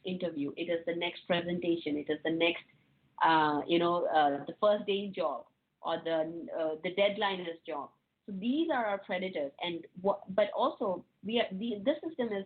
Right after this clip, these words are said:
meant for a shorter time period. But we live in this stress mode before my, say, I'm nervous about this interview today. I am stressed about it two days before, and, and after I, I am present, I'm interviewed, I am like, "Oh my gosh, I should have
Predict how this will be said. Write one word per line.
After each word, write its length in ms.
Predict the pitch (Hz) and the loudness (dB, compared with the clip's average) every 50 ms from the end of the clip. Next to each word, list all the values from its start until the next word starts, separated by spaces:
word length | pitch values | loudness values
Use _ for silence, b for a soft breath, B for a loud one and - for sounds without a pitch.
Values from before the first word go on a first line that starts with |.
| - | -8
meant 360 | - 190 185 190 202 233 247 - | -6 -2 0 0 2 2 0 2
for 120 | - 202 | 2 0
a 80 | 180 180 - | 0 0 0
shorter 340 | - 190 180 180 180 202 196 | 2 2 2 4 2 0 -2
time 300 | - 190 180 170 170 175 - _ _ - | -2 -4 -4 -4 -6 -10 -12 _ _ -4
period. 360 | 214 208 190 156 139 127 127 - | -2 -2 0 0 -2 -2 0 -2
But 120 | - - - - 175 | -2 -2 -2 -4 -2
we 320 | 190 220 240 277 262 240 226 | 2 4 4 6 6 4 2
live 120 | 233 233 | 2 2
in 120 | 247 240 226 | 2 0 0
this 140 | 214 208 - - _ _ _ _ _ _ _ _ - | 0 -4 -6 -8 _ _ _ _ _ _ _ _ -10
stress 260 | - - 226 233 285 - - | 0 2 4 4 4 2 0
mode 300 | 247 190 165 160 160 165 - _ _ _ _ - 165 | 0 0 2 0 0 -2 -6 _ _ _ _ -6 -4
before 460 | 190 190 185 - 233 226 233 247 254 | -4 -4 0 4 4 6 6 6 4
my, 380 | 240 233 226 220 220 220 220 226 - _ _ _ _ _ - - - | 2 2 2 0 0 -2 -4 -6 -10 _ _ _ _ _ -20 -4 -2
say, 220 | 233 220 226 - - | 2 2 2 2 2
I'm 200 | 202 208 208 202 - 202 202 | 0 0 0 -4 -4 -4 0
nervous 340 | 196 196 208 220 226 233 233 233 | 0 2 2 2 2 2 0 0
about 240 | 208 202 190 185 185 | 2 2 2 0 0
this 100 | 196 196 - - | -4 -8 -8 -8
interview 440 | 208 226 233 262 247 208 196 190 190 | -8 -2 0 0 0 0 0 -4 -4
today. 340 | - 214 190 160 160 165 - - | -4 -4 -4 -4 -4 -4 -2 0
I 100 | 156 190 | 0 2
am 120 | 202 208 208 - _ | 2 0 -4 -8 _
stressed 280 | - 233 254 269 - | 2 2 2 4 2
about 340 | 254 220 208 190 180 175 - | 0 2 4 4 4 4 2
it 100 | 175 175 - | -4 -6 -2
two 160 | - 247 254 254 | 2 2 4 4
days 220 | 240 240 233 233 233 | 4 2 2 2 0
before, 320 | 196 190 190 - 190 185 | -4 -4 2 4 4 4
and, 160 | 180 180 180 180 - _ _ _ _ _ _ _ | 4 2 -2 -6 -10 _ _ _ _ _ _ _
and 100 | - 185 | 0 4
after 280 | 180 185 208 240 - 254 | 4 4 4 4 2 2
I, 200 | 240 226 220 214 - - 196 | 4 4 2 0 -2 -4 -4
I 180 | 196 190 202 | -4 -2 -2
am 120 | 202 214 254 | -2 -2 0
present, 500 | - - 214 - 262 262 247 311 262 294 415 - - - | 0 0 0 2 2 2 2 2 2 0 -2 -4 -2 -2
I'm 200 | 185 190 202 196 | -2 0 0 -2
interviewed, 600 | 196 214 220 240 269 247 214 214 190 180 175 170 - 185 | -4 -6 -2 -2 -2 -2 0 -2 -2 -2 -2 -2 0 -2
I 60 | 196 | 0
am 180 | 202 202 202 196 | 0 -2 -2 0
like, 140 | 190 180 - - | 0 -2 0 0
"Oh 80 | 214 220 | -2 -2
my 140 | 220 208 196 | 0 0 0
gosh, 200 | 190 175 165 165 - | 2 0 0 0 -2
I 120 | 165 170 - | -4 -6 -4
should 100 | - 190 | -2 -2
have 120 | 185 180 | -2 -2